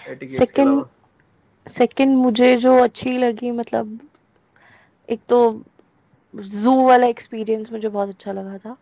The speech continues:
Speaker 1: अच्छा।
Speaker 2: लेकिन
Speaker 1: नहीं, मतलब वैसे ही है, तो जू वाले इवेंट की नहीं,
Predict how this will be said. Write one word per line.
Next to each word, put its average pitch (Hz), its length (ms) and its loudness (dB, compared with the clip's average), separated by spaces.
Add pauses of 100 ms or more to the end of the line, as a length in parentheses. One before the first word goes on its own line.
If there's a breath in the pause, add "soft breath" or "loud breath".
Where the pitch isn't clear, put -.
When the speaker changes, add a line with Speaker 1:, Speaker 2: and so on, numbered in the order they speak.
(540 soft breath)
Speaker 1:
अच्छा। - 280 -14
Speaker 2:
लेकिन 254 400 -12 (260)
Speaker 1:
नहीं, 208 120 0
मतलब 220 220 0
वैसे 196 260 -4
ही 139 60 -8
है, 156 60 -8
तो 165 100 -10
जू 175 140 -10
वाले 165 280 -4
इवेंट 208 300 -8
की 156 120 -12
नहीं, 143 200 -14